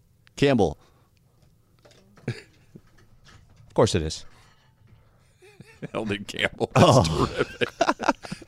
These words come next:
Speaker 3: It's just fantastic.
Speaker 2: All right, we got a Mike Brown. No, thank you. Sam Perkins in the house as a Laker.
Speaker 3: Not bad.
Speaker 1: There could be a Shaq rookie card in there valued at four hundred dollars.
Speaker 2: I actually,
Speaker 3: Ooh.
Speaker 2: I actually used to like Sleepy Floyd.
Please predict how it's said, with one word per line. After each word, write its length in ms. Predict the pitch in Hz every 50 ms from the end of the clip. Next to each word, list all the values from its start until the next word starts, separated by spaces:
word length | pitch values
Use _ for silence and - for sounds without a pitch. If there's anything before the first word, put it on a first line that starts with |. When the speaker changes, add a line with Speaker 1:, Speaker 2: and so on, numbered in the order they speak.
| - -
Speaker 3:
It's 540 | 170 160 139 120 - 156 160 143 123 - -
just 400 | - - - - 151 117 - -
fantastic. 800 | 143 131 123 113 - 214 117 117 113 104 - 113 95 90 - -
Speaker 2:
All 80 | 117
right, 320 | 117 117 113 120 131 139 -
we 80 | 127
got 160 | 120 123 117 113
a 60 | 113
Mike 260 | 113 113 113 110 -
Brown. 400 | - 117 113 113 113 120 131 135
No, 140 | 110 95 90
thank 340 | - 120 113 117 117 - 131
you. 160 | 139 151 151
Sam 400 | - - - 156 147 147 147 139
Perkins 480 | - - 151 147 - - 151 147 135
in 80 | 147 147
the 120 | 143 135 135
house 340 | 143 147 151 165 160 - 156
as 100 | 131 123
a 60 | 117
Laker. 440 | 117 120 127 135 135 - 165 170 175
Speaker 3:
Not 120 | 175 -
bad. 300 | - 104 101 107 120 131
Speaker 1:
There 80 | 123 123
could 160 | - 185 175
be 100 | 208 185
a 60 | 135
Shaq 320 | - - 139 131 135 - -
rookie 260 | 117 127 - 175 170
card 240 | - - 110 98 92
in 60 | 90
there 180 | 90 87 90 87
valued 320 | 85 95 92 92 95 90
at 160 | 95 90 - - 76 80
four 180 | 107 110 110
hundred 300 | 98 107 104 107 101 87
dollars. 500 | 92 92 104 120 87 67 67 - - - -
Speaker 2:
I 100 | 123 147
actually, 320 | 330 285 - 101 95 95
Speaker 3:
Ooh. 40 | - -
Speaker 2:
I 60 | 95
actually 200 | 98 - - 92
used 80 | 82 -
to 80 | 87
like 220 | 80 82 78 - -
Sleepy 320 | - - 90 85 78 -
Floyd. 340 | - - 78 78 80 80